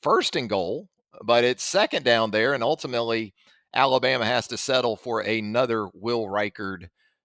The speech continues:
field goal. Nine twenty-two left in the third quarter, second and six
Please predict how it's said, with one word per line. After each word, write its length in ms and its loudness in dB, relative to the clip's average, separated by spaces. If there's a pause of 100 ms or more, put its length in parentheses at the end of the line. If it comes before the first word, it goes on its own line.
(140)
field 300 -2
goal. 320 -6 (120)
Nine 280 2
twenty-two 640 -6
left 320 0
in 100 -6
the 80 -6
third 380 -4
quarter, 320 -6
second 640 -2
and 220 -4
six 680 -4